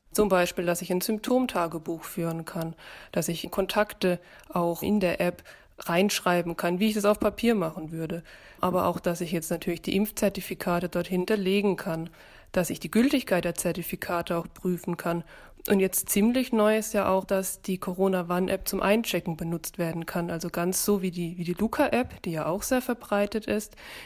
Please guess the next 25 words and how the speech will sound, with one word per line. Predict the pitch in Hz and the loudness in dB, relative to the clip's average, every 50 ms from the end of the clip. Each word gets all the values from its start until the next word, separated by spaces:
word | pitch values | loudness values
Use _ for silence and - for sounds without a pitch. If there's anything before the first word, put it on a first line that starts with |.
| - - | -12 0
können | - 208 196 196 | 2 4 4 4
die | 180 185 185 180 170 | 2 0 0 0 0
Benutzerinnen | 180 165 175 202 - - - 254 226 233 226 220 202 | -2 -2 -4 -2 0 2 2 2 4 2 2 2 2
und | 190 180 | 2 0
Nutzer | 175 185 - - - 254 | 0 -2 -2 0 0 0
das | 220 - - - | 0 0 0 0
jetzt | 202 196 - - | 0 0 2 2
nutzen, | 185 185 185 - - 190 | 2 2 2 0 -2 0
um | 170 170 | 0 0
einen | 170 170 | -2 -4
Q-R-Code | - - - - - 185 185 - 196 185 180 | -4 -6 0 2 2 2 2 0 -4 -4 -4
zu | - - 175 | -4 -8 -6
scannen, | - - - - 165 165 170 170 170 | -6 -6 -2 -2 -2 0 -2 0 0
wenn | 208 254 254 | 2 2 2
sie | 240 226 | 2 2
ins | 202 196 - | 0 2 2
Museum | 240 240 214 - - 160 151 160 160 165 165 | 2 2 2 0 -2 -2 -2 -2 -2 -4 -6
gehen, | 160 - 160 165 165 170 - - - - - - | -6 -6 -4 -4 -4 -4 -6 -10 -20 -20 -20 -2
ins | - 208 196 - - - | -2 0 0 0 0 0
Restaurant, | 180 170 - - - 180 165 - - 156 151 156 180 - | 0 0 0 -2 -2 -4 -4 -2 -2 -2 -2 -2 -4 2
zum | - 311 285 254 | 4 4 4 4
Friseur | - - 214 214 - - 175 170 170 156 | 4 2 2 2 4 2 2 2 2 0
und | 147 165 165 156 | 0 -2 -4 -4
so | - 156 156 | -6 -6 -6
weiter. | 190 151 151 151 151 - 160 - | -6 -6 -6 -6 -8 -8 -10 -10